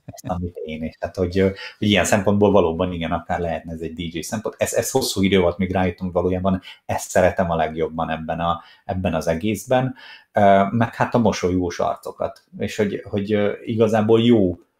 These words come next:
arra időt szánni, hogy, hogy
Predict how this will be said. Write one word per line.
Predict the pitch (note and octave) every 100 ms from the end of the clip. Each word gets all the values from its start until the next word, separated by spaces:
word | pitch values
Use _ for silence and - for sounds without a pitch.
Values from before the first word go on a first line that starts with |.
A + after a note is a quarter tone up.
| _ _ _ _ -
arra | A#2 G#2 F#2+
időt | F#2+ G2 F#2 E2+
szánni, | - F#2 E2+ G#2 C3
hogy, | B2+ G#2 F#2+ F#2 G2 F#2 F#2
hogy | - - F#2+ F#2